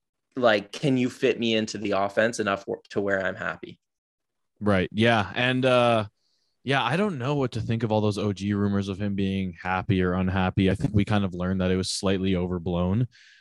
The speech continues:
Speaker 2: But, I mean, as you mentioned, the, I've heard and seen all over Twitter, uh, between the two of these guys, I don't think most people expect both of them to be able to be on the team within the next however many years. So I think that's
Speaker 1: Yeah.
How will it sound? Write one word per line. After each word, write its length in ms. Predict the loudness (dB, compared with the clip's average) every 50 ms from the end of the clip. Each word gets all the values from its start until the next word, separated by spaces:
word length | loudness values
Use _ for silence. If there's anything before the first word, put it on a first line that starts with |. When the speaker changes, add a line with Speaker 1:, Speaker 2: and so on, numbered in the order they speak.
| _ _ 4
Speaker 2:
But, 240 | 4 4 4 4 2
I 100 | 4 4
mean, 140 | 4 6 6
as 200 | 6 4 4 4
you 80 | 2 2
mentioned, 480 | 2 2 0 0 -2 -6 -6 -6 -4
the, 200 | -4 -4 -2 -4 -6 -10 _ _ _ _ _ _ _ _ _ _ _ _ _ _ -4
I've 280 | -2 0 2 2 0 0
heard 420 | 2 2 4 4 4 4 4 2
and 120 | 0 -2 -4
seen 220 | -2 0 2 2
all 220 | 4 4 6 4 4
over 160 | 4 2 0
Twitter, 540 | -2 0 0 2 2 2 2 0 -2 -4 -8 _ _ _ _ _ _ _ -6
uh, 320 | -4 -2 0 0 0 0 -2 -4 _ _ _ _ _ _ _ -2
between 400 | -2 0 4 6 6 6 6 6
the 100 | 4 2
two 260 | 2 0 0 4 4 6
of 80 | 6
these 160 | 4 4 2
guys, 400 | 4 4 4 6 4 4 2 0 -4 -2
I 160 | -2 0 0
don't 180 | 0 -2 -2
think 180 | -2 -4 -4 -4
most 440 | -2 -2 -2 -2 -4 -6 -10 -6 -2
people 240 | -2 0 2 0 -2
expect 340 | 0 0 0 0 0 0 _ 0
both 240 | 2 4 4 2 2
of 80 | 0
them 180 | 0 0 0 0
to 60 | -2 -4
be 160 | -4 -2 -2
able 140 | -2 -2 -4
to 80 | -4
be 140 | -4 -2 0
on 100 | 0 0
the 80 | -2 -4
team 220 | -4 -6 -6 -4
within 260 | -4 -4 -2 -2 -2 0
the 80 | 0
next 420 | 0 0 -2 -2 -4 -10 -16 -18 _ _ _ _ _ _ _ _
however 360 | -6 -2 -2 0 0 0 0
many 220 | 0 2 2 2 2
years. 420 | 2 4 4 4 4 2 2 -2
So 400 | -4 0 0 2 2 2 0 -2 _ _ -16 _ -2
I 80 | 0 0
think 160 | 0 2 2
that's 220 | 0 0 0 -4
Speaker 1:
Yeah. 60 | -10